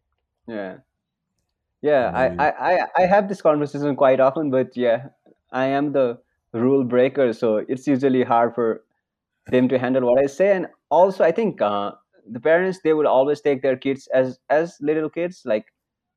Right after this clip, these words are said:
Speaker 1: no matter how old I grow, my parents will always think of me as someone they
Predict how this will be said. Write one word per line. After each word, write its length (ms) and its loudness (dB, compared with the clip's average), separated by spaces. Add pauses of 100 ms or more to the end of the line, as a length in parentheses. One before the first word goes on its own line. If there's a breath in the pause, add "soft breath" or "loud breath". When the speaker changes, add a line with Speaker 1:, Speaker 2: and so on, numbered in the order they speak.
Speaker 1:
no 140 2
matter 180 6
how 200 6
old 200 4
I 140 4
grow, 200 0
my 180 -2
parents 300 0
will 120 -2
always 260 0
think 260 -8
of 140 -4
me 220 -4
as 280 -4
someone 320 -8 (520)
they 340 -2